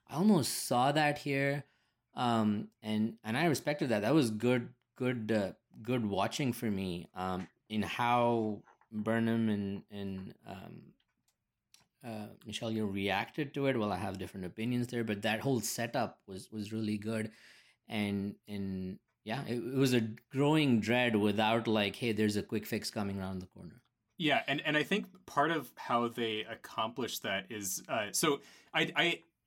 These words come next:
Speaker 2: even though maybe it's, it seems weird to just give us, like, completely different Klingons than what we've had before,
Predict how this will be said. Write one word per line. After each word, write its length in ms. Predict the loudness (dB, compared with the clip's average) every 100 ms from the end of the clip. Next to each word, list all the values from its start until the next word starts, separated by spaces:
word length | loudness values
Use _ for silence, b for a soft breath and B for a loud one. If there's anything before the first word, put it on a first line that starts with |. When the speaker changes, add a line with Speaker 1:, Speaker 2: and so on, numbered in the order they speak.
| _ 0
Speaker 2:
even 400 | 2 2 0 2
though 260 | 2 2
maybe 300 | 2 2 2
it's, 160 | -2 -4
it 160 | -6
seems 320 | -2 0 0 -2
weird 340 | -2 -2 -2
to 80 | -4
just 220 | -6 -4
give 120 | -4
us, 160 | -4 -4
like, 140 | -4
completely 480 | -6 -8 -4 -4 -4
different 260 | -8 -8 -8
Klingons 360 | -6 -6 -6
than 100 | -8
what 140 | -10 -10
we've 120 | -10
had 240 | -6 -4
before, 520 | -2 -4 -4 -4 -6